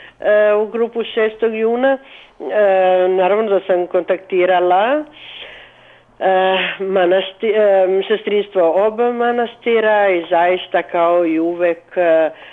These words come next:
vrlo predusretljivo, e, jedan izuzetno ljubazan, gostoprimljiv način nas dočekuje, dočekuju i mi se trudimo,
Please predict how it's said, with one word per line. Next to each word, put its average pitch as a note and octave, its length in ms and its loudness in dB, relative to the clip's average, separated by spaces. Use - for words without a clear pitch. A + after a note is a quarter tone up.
vrlo E3+ 340 -2
predusretljivo, E3 1300 -4
e, D3+ 80 -8
jedan D#3+ 280 -4
izuzetno E3 540 -4
ljubazan, E3 520 -2
gostoprimljiv E3+ 840 -4
način E3 640 -4
nas D3+ 200 -6
dočekuje, E3+ 920 -2
dočekuju F3 640 -2
i F#3 280 -4
mi E3 280 -4
se C#3+ 80 -4
trudimo, D#3+ 720 -2